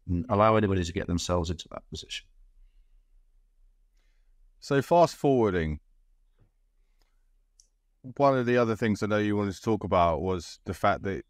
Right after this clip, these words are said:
Speaker 2: you say you haven't failed in business. And obviously you came close in, in, in that year one and obviously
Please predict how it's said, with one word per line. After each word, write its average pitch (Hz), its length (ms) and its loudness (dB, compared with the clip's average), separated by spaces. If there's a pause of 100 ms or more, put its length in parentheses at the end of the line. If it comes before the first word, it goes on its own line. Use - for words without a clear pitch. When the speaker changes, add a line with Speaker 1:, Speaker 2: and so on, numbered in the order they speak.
(160)
Speaker 2:
you 101 120 -8
say 98 180 -4
you 92 160 -2
haven't 98 560 -2 (1000)
failed 82 520 2 (280)
in 92 140 -2
business. 85 580 -4 (520)
And 98 80 -2
obviously 95 300 -2
you 90 200 -2
came 90 280 2
close 98 440 2
in, 90 260 0
in, 87 340 -2
in 87 140 -2
that 85 180 -2
year 87 240 0
one 90 320 2
and 85 240 0
obviously 82 460 -4